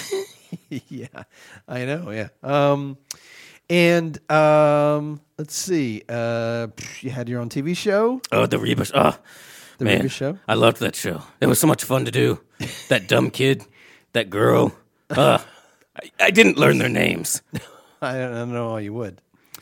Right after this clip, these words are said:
Speaker 1: Um, and, uh, what was it like, the fact that that show was originally written for Sally Field?
Speaker 2: I thought it was better that I did it.
Speaker 1: <laughs> Oh, yeah, yeah.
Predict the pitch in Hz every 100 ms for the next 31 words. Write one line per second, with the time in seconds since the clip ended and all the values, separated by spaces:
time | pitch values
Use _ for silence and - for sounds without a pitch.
0 | - - - - - 147 143 139 135 135
1 | 139 - 170 151 151 147 139 113 139 147
2 | 151 147 127 143 165 - - 120 - 110
3 | 113 - - 127 107 110 117 123 113 131
4 | 110 - - 113 101 - 147 101 90 _
5 | _ _ _ _ _ - - 98 87 78
6 | - - _ _ - 101 104 107 110 110
7 | 127 87 85 - _ _ _ - - -
8 | - - 180 - 135 - - 156 202 202
9 | 151